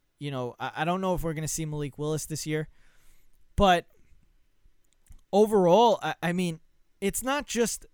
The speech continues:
like, obviously the, the quarterbacks really drive, uh, the hobby, but it's not just the quarterback. Like,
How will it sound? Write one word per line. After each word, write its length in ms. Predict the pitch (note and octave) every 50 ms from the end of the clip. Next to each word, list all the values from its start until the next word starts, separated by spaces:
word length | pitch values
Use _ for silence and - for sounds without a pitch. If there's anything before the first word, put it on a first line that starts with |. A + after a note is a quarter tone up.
| _ _
like, 200 | E3 F3 D3 F#3+ -
obviously 500 | - F3+ G#3+ G#3+ A3+ G3+ - - F#3+ E3+
the, 140 | D#3 C3+ D#3
the 160 | F#3 D#3+ D#3+
quarterbacks 560 | - - - G#3 G3+ G3+ E3 F3 E3 D3 - -
really 220 | D#3 D#3+ D#3 D3
drive, 680 | B2+ - - C3 C#3 C#3 C#3 C#3 C#3+ C#3+ C#3 C3 - - - - _ _ _ _ _ _ _ -
uh, 280 | C#3+ C#3 C3+ C3 C3
the 120 | A#2+ B2 B2
hobby, 500 | - - C3 C3 C3+ C3+ D3 D3 C#3 - _ _ _ _ _ _ _ _ _ _ _ _ _ _ _ _ _ _ _ _ _ _ _ _
but 260 | - G3 F#3 F3 E3 - _ _ _ _ _ _ _ _ _
it's 220 | F3 F3 - -
not 300 | F#3+ G#3 A3+ B3+ B3 G3+
just 440 | - - - F#3+ A3 A3+ - - - _ _ _
the 100 | - E3+
quarterback. 720 | - - - - G3 G#3 G#3+ G#3+ F3 F3 D#3+ D3+ C#3+ C#3+ -
Like, 220 | - D#3+ D#3 D3